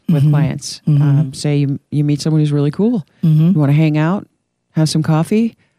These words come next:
Speaker 1: do things.
Speaker 2: Mm-hmm.
Speaker 1: Now, what are, um, how do we, how do people get in trouble with that,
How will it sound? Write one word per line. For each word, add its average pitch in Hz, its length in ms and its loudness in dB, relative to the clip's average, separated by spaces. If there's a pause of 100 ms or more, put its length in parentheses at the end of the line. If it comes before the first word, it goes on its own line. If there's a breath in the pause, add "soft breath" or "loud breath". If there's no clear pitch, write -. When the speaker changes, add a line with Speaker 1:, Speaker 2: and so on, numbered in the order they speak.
(120)
Speaker 1:
do 170 160 2
things. 220 440 -2
Speaker 2:
Mm-hmm. 165 460 2
Speaker 1:
Now, 165 140 0
what 170 200 0
are, 170 360 0
um, 156 520 0 (220)
how 170 220 0
do 170 80 -2
we, 156 160 -2
how 165 100 0
do 160 80 -2
people 160 240 -2
get 147 160 -4
in 151 160 0
trouble 139 320 -4
with 131 160 -4
that, 131 300 -4